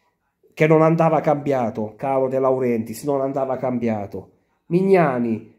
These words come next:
l'erroraccio di chiamare un Marino, casomai andava chiamato subito Iachini, subito Iachini, se proprio volevi puntare alto.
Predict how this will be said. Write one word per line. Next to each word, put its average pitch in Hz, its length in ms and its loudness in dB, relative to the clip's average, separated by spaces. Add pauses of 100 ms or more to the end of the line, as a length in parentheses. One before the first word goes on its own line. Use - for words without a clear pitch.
(120)
l'erroraccio 220 880 2
di 208 120 -4
chiamare 202 360 0
un 196 220 -2
Marino, 165 800 0 (400)
casomai 180 400 2
andava 160 260 2
chiamato 165 380 0
subito 170 480 2
Iachini, 127 840 -2 (240)
subito 185 680 2
Iachini, 139 840 -2 (380)
se - 180 -8
proprio 180 220 2
volevi 160 180 4
puntare 156 400 0
alto. 110 580 -2